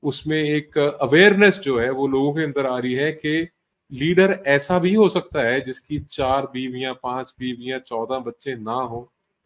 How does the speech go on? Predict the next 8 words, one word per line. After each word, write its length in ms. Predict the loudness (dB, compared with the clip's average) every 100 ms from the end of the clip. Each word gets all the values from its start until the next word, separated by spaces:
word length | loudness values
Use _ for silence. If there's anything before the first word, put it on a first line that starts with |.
| _ _ _ -10
जो, 680 | -10 -6 0 2 2 0 -4
अ, 360 | -6 -4 -4 -2
बिल्कुल 500 | -2 2 2 2 0 -2
तनहा 380 | 0 4 6
हो, 220 | 6 4 2
अकेला 380 | 0 0 0
हो, 200 | 2 2
पर 320 | 0 -2 -4